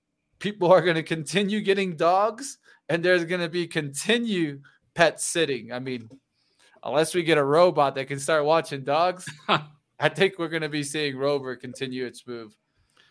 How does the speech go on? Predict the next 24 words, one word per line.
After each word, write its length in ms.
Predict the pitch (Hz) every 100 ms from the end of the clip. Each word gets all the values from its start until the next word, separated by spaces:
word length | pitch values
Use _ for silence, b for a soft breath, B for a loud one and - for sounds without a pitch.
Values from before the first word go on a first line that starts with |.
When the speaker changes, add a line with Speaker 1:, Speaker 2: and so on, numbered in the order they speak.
| -
Speaker 1:
All 120 | 151
right, 280 | 165 156 139
let's 200 | 165 165
go 180 | - 190 185
to 160 | 185 165
one 320 | 151 180 180
more 240 | 185 185
here 500 | - 170 185 180 170 -
that 100 | 156
I 60 |
wanted 240 | 156 165 160
to 80 |
bring 300 | 143 160 156
up, 340 | 156 160 160 _ _ _
which 220 | 139 135 143
was 220 | 139 135 -
Rice, 540 | 131 143 170 147 -
because 300 | - 135 143
I'm 200 | 147 143
wondering 600 | 139 175 180 170 170 147
what's 260 | 131 151 151
gonna 200 | 170 151
continue 500 | 147 139 147 147 143
happening 640 | 131 139 139 131 127 120